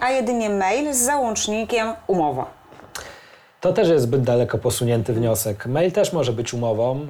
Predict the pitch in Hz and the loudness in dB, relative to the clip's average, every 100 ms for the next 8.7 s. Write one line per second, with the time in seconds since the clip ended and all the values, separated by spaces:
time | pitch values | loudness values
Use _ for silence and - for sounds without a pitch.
0 | 139 139 147 156 151 165 - 156 135 147 | -6 -2 -2 0 -2 -2 -4 -4 -2 -2
1 | 135 143 143 - 160 - 147 123 156 - | -2 -4 -6 -8 -6 -2 -2 -2 -4 -8
2 | - - - 135 - 135 147 131 139 139 | -18 -14 -4 0 0 2 0 2 0 2
3 | 151 107 104 120 120 127 135 156 156 139 | 2 2 -2 -8 -8 -6 -4 -2 -2 -4
4 | - 147 151 165 151 - 196 170 160 - | -8 -4 0 0 0 -2 -2 -2 -2 -2
5 | 190 175 156 151 156 143 113 117 - - | 0 0 2 2 2 0 0 -6 -16 -20
6 | - 135 170 175 170 - 170 - 165 185 | -8 -2 0 0 -2 0 0 0 2 4
7 | 165 120 123 120 117 110 120 117 - 131 | 4 2 0 -2 -2 0 0 -2 -4 -4
8 | 117 - 117 110 123 113 104 | -4 -2 -4 -4 -2 -2 -4